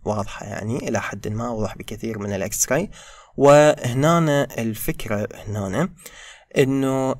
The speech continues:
ال-، يعني ال إم آر آي راح يركز على السوفت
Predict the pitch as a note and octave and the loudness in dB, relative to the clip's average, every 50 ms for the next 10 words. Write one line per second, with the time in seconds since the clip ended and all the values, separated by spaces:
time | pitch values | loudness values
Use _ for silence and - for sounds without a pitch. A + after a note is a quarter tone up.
0 | - C3 B2+ B2+ B2+ B2+ C3 B2+ B2+ B2 B2 B2 A#2+ A#2+ A#2+ A#2+ A#2+ A#2+ A#2 - | -4 -4 -2 -2 -2 -2 -2 0 0 0 0 0 0 0 0 0 2 0 0 0
1 | - - - - C#3 B2+ G2+ G#2+ A#2+ A#2+ B2 - - A#2 A#2+ A#2+ A#2 A#2 A2+ A2+ | -2 -10 -10 -4 -2 -2 0 0 -2 -2 -4 -4 -4 -4 -2 -2 -2 -2 -2 -4
2 | G#2 - - E3 F3 F3 E3+ D#3+ D#3 - - A2+ A#2 A#2+ A#2+ A#2+ - - - - | -2 0 0 2 4 4 4 2 2 2 2 2 2 2 2 0 -4 -6 -8 -6
3 | A#2 A2+ - - - A#2 A#2 A#2 D3 E3 - - - D3 C3 - - - A#2 A#2 | -4 -4 -2 0 0 0 2 2 0 -2 -2 -4 -2 0 0 0 0 0 0 0
4 | A2+ A#2 - - - E3+ F3+ - - | 2 4 4 4 4 4 2 0 -2